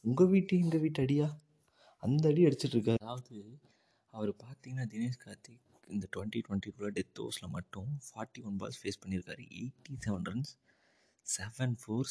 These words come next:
செவன் சிக்ஸஸ். ஸ்ட்ரைக் ரேட் பார்த்தீங்கன்னா, ட்வெல், டூ ஹண்ட்ரட் அண்ட் ட்வெல்வ். அதாவது, இந்த மேட்ச்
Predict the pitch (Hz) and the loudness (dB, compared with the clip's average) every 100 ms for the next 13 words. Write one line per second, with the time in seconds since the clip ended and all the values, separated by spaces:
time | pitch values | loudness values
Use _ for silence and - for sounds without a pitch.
0 | - 95 95 117 120 - - - 101 - | -4 -2 -2 0 -2 -6 -4 -4 -4 -2
1 | - - _ _ - - 113 127 135 127 | -4 -8 _ _ -16 -6 -4 0 -2 -2
2 | 90 98 110 127 - 95 101 117 123 127 | -10 -8 -8 -8 -6 -2 2 2 2 0
3 | - _ 104 - 120 117 101 104 107 95 | -6 _ -6 0 2 2 0 -2 -2 -4
4 | 90 - 95 95 123 117 101 98 90 90 | -4 -4 -8 -4 -6 -6 -6 -4 -2 -2
5 | 101 - | -2 -6